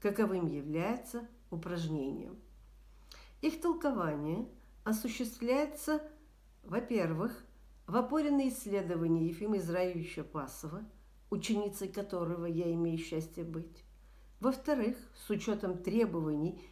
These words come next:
федерального государственного образовательного стандарта – и основных положений личностно-ориентированного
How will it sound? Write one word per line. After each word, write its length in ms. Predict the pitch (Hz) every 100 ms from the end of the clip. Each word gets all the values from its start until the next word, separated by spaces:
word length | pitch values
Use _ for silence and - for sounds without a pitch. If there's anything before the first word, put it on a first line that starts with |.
| - -
федерального 760 | 202 190 202 185 165 156 151
государственного 920 | 151 175 214 185 165 - 165 156 151
образовательного 800 | 151 160 156 165 165 160 135 135
стандарта – 760 | 135 - 151 151 139 - 233 - - - - - - - - -
и 240 | 269 -
основных 640 | 254 254 262 269 247 294 -
положений 920 | 302 294 262 185 165 151 180 247 - - - - -
личностно-ориентированного 1800 | 170 254 - 214 - 180 175 196 190 170 165 - 143 143 135 143 170 240